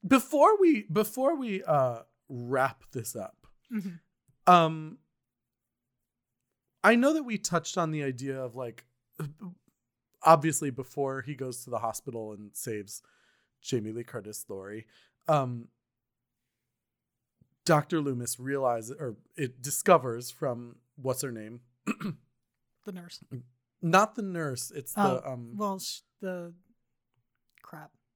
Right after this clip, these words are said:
Speaker 1: I can't remember her name off the top of my head, but the, the woman who's like, she's like, "Oh, they're brother and sister."
Speaker 2: Yeah.
Speaker 1: What the fuck is her name? Who cares? Uh,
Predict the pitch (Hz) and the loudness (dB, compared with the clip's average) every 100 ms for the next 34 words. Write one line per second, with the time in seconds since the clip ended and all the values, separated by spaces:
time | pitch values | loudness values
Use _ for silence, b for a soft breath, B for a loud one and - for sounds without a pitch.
0 | _ _ - - 165 208 233 175 156 139 | _ _ -10 -2 0 0 0 -2 -2 -4
1 | 123 117 110 - - 110 107 101 107 - | -6 -8 -12 -14 -16 -16 -16 -16 -16 -18
2 | b b b - 180 170 - 170 160 - | b b b 2 2 2 -2 0 0 -2
3 | 165 151 170 170 151 165 143 123 143 127 | -6 -4 -6 -6 -4 -4 -4 -2 -2 -2
4 | - _ _ 139 - 156 139 131 127 - | -8 _ _ -10 -6 -2 0 0 -2 -4
5 | 170 165 156 143 127 120 113 - 151 147 | 0 0 0 -2 -4 -8 -12 -8 -6 -6
6 | 147 139 _ 151 147 151 151 156 165 165 | -8 -14 _ -6 -4 -6 -10 -10 -8 -8
7 | - 120 107 101 _ _ _ _ _ _ | -8 -8 -8 -10 _ _ _ _ _ _
8 | _ _ _ _ - 202 170 165 147 - | _ _ _ _ -14 -14 -12 -16 -16 -10
9 | 131 104 98 104 104 104 110 _ _ _ | -10 -10 -14 -16 -18 -18 -20 _ _ _
10 | _ _ _ _ _ _ _ _ - 147 | _ _ _ _ _ _ _ _ -10 -8
11 | 95 - B B - 196 170 | -8 -14 B B 8 10 10